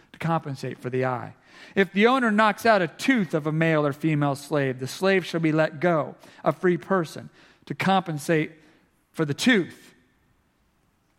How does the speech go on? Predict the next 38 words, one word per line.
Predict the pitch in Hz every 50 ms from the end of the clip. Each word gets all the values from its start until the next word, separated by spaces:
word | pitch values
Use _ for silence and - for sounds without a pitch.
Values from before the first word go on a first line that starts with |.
| _ _ _ _ _ _ _ _ _ _ _ _ _ _ _
Slaves | - - - 294 339 370 370 302 311
were | 277
property | 214 - 247 269 302 330 311 277 269 240 226
in | 208 190
the | 196 - -
ancient | 220 220 202 185 214 214 -
world | 214 208 214 214 214 -
and | - - 254 294 302 294 277
the |
modern | 247 233 240 233 226 214 196 180 165 156
world. | 151 147 139 127 120 - 190 - - -
If | - 151 -
I | 226 240 294
preached | 294 - - 262 247 226 - - -
these | 202 226 247 214 202
verses | 190 208 196 180 - 180 165 160
in | 175 175
a | 170 151
church | - - 202 190 180 185
a | 170
hundred | 156 180 196 202 185 175
fifty | - 180 175 - 185
years | 180 185 180 165 156
ago, | 160 147 156
you | 151 156 156 160 156
would | 156 160
all | 156 151 151
be | 147 151 151 151
leaving | 147 147 151 151 151 135 143 147 151 151
and | 151 135 131 131 139 131
firing | - 160 151 151 151 147 143 135 135
me | 143 139 135
by | 135 139 139
the | 135 139 139
end | 139 139
of | 135 135
the | 139 135
afternoon. | 135 131 - - 147 165 165 160 143 135 117 -